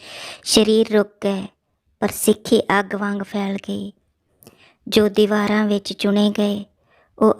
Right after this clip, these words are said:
ਅੱਜ ਵੀ ਸਾਡੇ ਸਾਹਾਂ ਵਿੱਚ ਵਸਦੇ ਹਨ। ਉਹ ਅਮਰ ਹੋ ਗਏ। ਜਦ ਤੱਕ ਸਿੱਖੀ ਜ਼ਿੰਦਾ ਹੈ,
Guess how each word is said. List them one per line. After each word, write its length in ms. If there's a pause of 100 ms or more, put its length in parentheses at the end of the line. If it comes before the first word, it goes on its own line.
(120)
ਅੱਜ 180
ਵੀ 120
ਸਾਡੇ 440
ਸਾਹਾਂ 420
ਵਿੱਚ 280
ਵਸਦੇ 480
ਹਨ। 280 (1120)
ਉਹ 220 (120)
ਅਮਰ 320
ਹੋ 140
ਗਏ। 400 (960)
ਜਦ 200
ਤੱਕ 300
ਸਿੱਖੀ 440
ਜ਼ਿੰਦਾ 440
ਹੈ, 380